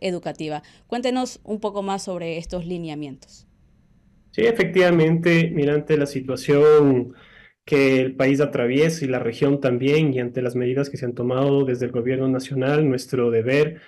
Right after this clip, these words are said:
Speaker 2: como órgano rector de la política educativa acá en el país es garantizar el derecho a la educación. En ese sentido, se han tomado algunas definiciones. Nosotros estamos monitoreando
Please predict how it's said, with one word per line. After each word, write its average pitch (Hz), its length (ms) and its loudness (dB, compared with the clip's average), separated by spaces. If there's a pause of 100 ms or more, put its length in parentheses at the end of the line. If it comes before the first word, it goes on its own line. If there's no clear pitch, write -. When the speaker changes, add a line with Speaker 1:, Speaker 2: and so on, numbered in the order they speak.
(340)
Speaker 2:
como 120 960 4 (180)
órgano 139 380 2
rector 156 400 2
de 131 80 4
la 127 100 -2
política 127 400 -4
educativa 127 540 -2
acá 123 160 -4
en 131 80 0
el 131 120 -2
país 131 440 0
es 135 180 2
garantizar 127 540 0
el 160 100 2
derecho 127 300 0
a 127 40 2
la 127 60 0
educación. 120 480 -2
En 131 140 0
ese 147 160 0
sentido, 180 600 2
se - 180 -6
han 127 120 -2
tomado 131 800 2 (280)
algunas 139 360 2
definiciones. 139 680 0
Nosotros 127 380 -2
estamos 135 320 -2
monitoreando 127 1040 2